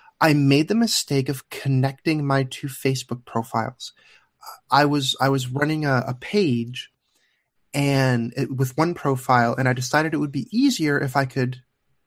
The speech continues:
uh, administer that page from both profiles. So I, I went to do that. And at the time, and I don't remember why it was set up this way, but for certain types of groups or pages online,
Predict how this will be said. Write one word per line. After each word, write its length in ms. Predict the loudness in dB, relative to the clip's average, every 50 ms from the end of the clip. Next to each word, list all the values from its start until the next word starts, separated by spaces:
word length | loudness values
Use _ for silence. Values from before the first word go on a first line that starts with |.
| _ _ _ -2
uh, 320 | 0 2 4 2 2 0 -2
administer 560 | -2 0 0 0 0 0 -2 -4 -4 -2 0
that 220 | 0 0 0 -2 -6
page 420 | -4 -2 0 0 0 -2 -4 -10
from 180 | -6 -2 -2 0
both 260 | 2 0 0 -2 -6
profiles. 680 | -6 -4 -4 -4 -2 -4 -6 -6 -6 -8 -8 -8 -10 _ _ _ _ _ _ _ _ _ _
So 520 | -4 0 2 4 4 6 6 4 4 2 2 2
I, 380 | 4 4 4 4 2 2 0 0
I 280 | 0 0 0 0 -2 -4 -8 _ -4
went 160 | -4 -4 -2
to 60 | -2
do 120 | -2 0 2
that. 240 | 2 2 2 2
And 100 | 0 -2
at 80 | -2 -2
the 80 | -2 -6
time, 400 | -8 -6 -2 0 0 2 2 0
and 160 | 0 -2 0 0
I 80 | 0 0
don't 120 | 0 -2
remember 380 | -2 0 0 0 0 -2 -4 -4
why 200 | -2 0 -2 -2
it 60 | -2
was 140 | -6 -8 -4
set 160 | -4 -4 -4
up 140 | -4 -4 -6
this 160 | -8 -2 0
way, 80 | -2
but 160 | -2 -2 -4 -6
for 100 | -6 -6
certain 300 | 0 0 0 0 0 -2
types 240 | -4 -4 -2 -4
of 100 | -6 -4
groups 320 | 0 0 0 0 0 -6 -8
or 60 | -6
pages 400 | -2 -2 -2 0 -2 -4 -6 -4
online, 580 | -2 -2 0 0 0 0 0 0 -2 -4 -6